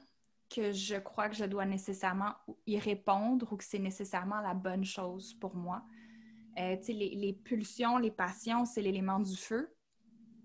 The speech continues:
Mais j'essaie vraiment d'équilibrer les quatre éléments dans, dans ma pratique. Enfin, de me dire, « OK, oui, j'ai peut-être cette pulsion-là, mais côté émotion, qu'est-ce que j'ai réellement besoin en ce moment ? » Puis si je pense à l'éthique, au côté plus,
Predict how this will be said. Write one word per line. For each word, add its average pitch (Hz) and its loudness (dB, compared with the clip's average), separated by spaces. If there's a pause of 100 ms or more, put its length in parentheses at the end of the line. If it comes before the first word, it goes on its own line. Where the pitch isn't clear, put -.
(280)
Mais 233 2
j'essaie 220 -2
vraiment 220 2
d'équilibrer 226 2
les 208 2
quatre - -4
éléments 196 2 (180)
dans, 196 0
dans 190 0
ma 185 0
pratique. 190 -6
Enfin, 214 -4
de 208 -2
me 202 -2
dire, « 202 0
OK, 202 -4
oui, 247 2
j'ai 226 0
peut-être 220 -4
cette 202 -8
pulsion-là, 196 -2 (500)
mais 220 2
côté 269 2
émotion, 226 0 (420)
qu'est-ce 262 0
que 240 2
j'ai 214 0
réellement 214 0
besoin 202 -2
en 202 -6
ce - -10
moment ? » 202 -6 (440)
Puis 226 -2
si 254 -4
je - -2
pense 240 4 (100)
à 208 2
l'éthique, 214 -2
au 208 -10
côté 214 -4
plus, - -6